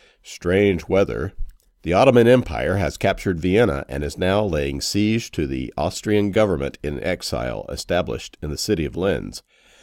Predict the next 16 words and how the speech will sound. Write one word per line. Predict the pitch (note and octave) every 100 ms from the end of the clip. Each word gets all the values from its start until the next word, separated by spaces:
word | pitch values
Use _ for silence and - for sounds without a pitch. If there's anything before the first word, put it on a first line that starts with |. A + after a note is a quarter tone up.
| -
Both | - E2+
the | E2+
United | F2 G2 A#2 D#2+
States | - G2+ -
of | C2+
Europe | F2 G#2 D#2 -
and | C2+
the |
Kingdom | C2 A#2+ G#2+ E2+
of | D2 D2+
Bohemia | C2 - B2+ A2+ B1+ C#2+
have | G2+ F#2
come | - A2+
to | F2+
Austria's | D#2+ E2 - F2 F2
assistance, | F2 - C3 - C#2 - -